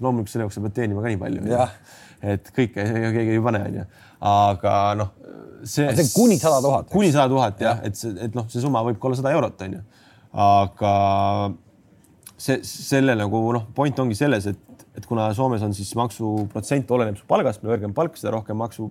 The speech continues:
Speaker 1: makse maksad, siis automaatselt sellega seoses sa alandad oma maksuprotsenti tegelikult. Ja tegelikult, kui sa võtad siis, äh, kahekümne aasta lõikes, kui sa mängid professionaalina ja ütleme, oled seal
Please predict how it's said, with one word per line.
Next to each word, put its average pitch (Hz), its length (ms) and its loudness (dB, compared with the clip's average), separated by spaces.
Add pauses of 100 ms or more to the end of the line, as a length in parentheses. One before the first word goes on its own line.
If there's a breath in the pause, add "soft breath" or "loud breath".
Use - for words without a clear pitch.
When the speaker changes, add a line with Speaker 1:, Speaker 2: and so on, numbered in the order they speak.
Speaker 1:
makse 123 240 -6
maksad, 127 380 -4 (540 soft breath)
siis 113 200 -8
automaatselt 127 560 0
sellega 120 280 -2
seoses 117 400 2
sa 113 120 2
alandad 107 300 0
oma 107 220 -2
maksuprotsenti 110 720 -2
tegelikult. - 560 -10
Ja 107 160 0
tegelikult, 113 480 0
kui 110 80 -4
sa 113 80 2
võtad 110 280 0
siis, 101 200 -10 (280)
äh, 101 240 -2 (280)
kahekümne 110 360 -2
aasta 107 200 -6
lõikes, 143 360 0
kui 104 80 -12
sa 113 80 -4
mängid 135 280 -2
professionaalina 107 600 -6 (400 soft breath)
ja 107 140 0 (260)
ütleme, 107 280 -2
oled 104 200 -2
seal 107 220 -2